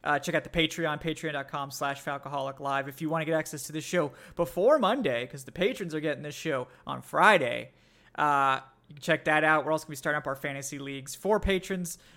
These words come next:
on there in the next couple weeks as well. So if you're interested in getting involved with that, it's patreon dot com slash falcoholic live. Of course, check out the site, the falcoholic dot com, for all your written content needs. Until then, guys,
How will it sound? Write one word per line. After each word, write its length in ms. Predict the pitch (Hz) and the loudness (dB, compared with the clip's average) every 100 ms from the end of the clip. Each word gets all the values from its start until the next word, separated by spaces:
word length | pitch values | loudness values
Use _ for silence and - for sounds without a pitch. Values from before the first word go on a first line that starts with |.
| - | -6
on 200 | 160 156 | -2 0
there 280 | 156 151 151 | 0 0 0
in 120 | - | -2
the 60 | 156 | -6
next 200 | 151 - | -8 -6
couple 200 | 165 151 | -8 -6
weeks 200 | 147 139 | -6 -4
as 180 | 127 135 | -6 -4
well. 180 | 147 147 | 0 0
So 100 | - | -2
if 60 | |
you're 60 | 160 | -10
interested 220 | 143 147 | -10 -12
in 60 | 143 | -8
getting 260 | 147 139 143 - - | -8 -8 -14 -20 -12
involved 280 | - 160 156 | -2 2 2
with 100 | 135 | 2
that, 160 | 190 214 | 2 2
it's 100 | - | 2
patreon 380 | 208 196 196 180 | 0 0 -2 -2
dot 180 | 175 | -2
com 200 | 190 180 | -2 -4
slash 300 | 175 175 165 | -2 0 0
falcoholic 640 | - 170 160 160 165 160 156 | 0 -2 -2 -2 -2 -2 0
live. 340 | 156 156 156 | 2 2 0
Of 140 | 139 | -4
course, 220 | - 175 170 | 0 0 0
check 220 | 214 202 | -4 0
out 140 | 175 | -2
the 80 | 165 | -2
site, 320 | - 156 139 | -4 -4 -4
the 60 | 135 | -6
falcoholic 580 | - 139 131 139 135 131 | -4 -4 -4 -6 -6 -6
dot 200 | 135 127 | -6 -6
com, 240 | 143 135 | -6 -6
for 140 | 127 - | -8 -4
all 160 | 156 151 | 0 0
your 100 | 143 | -2
written 200 | 151 139 | -6 -6
content 560 | - 139 135 156 131 | -6 -6 -6 -8 -10
needs. 480 | 131 147 131 131 - - - - _ _ | -10 -10 -10 -10 -12 -16 -20 -20 _ _
Until 300 | 156 151 143 | -8 -2 0
then, 180 | 139 139 | 0 -4
guys, 460 | 139 135 135 135 | 0 0 0 -4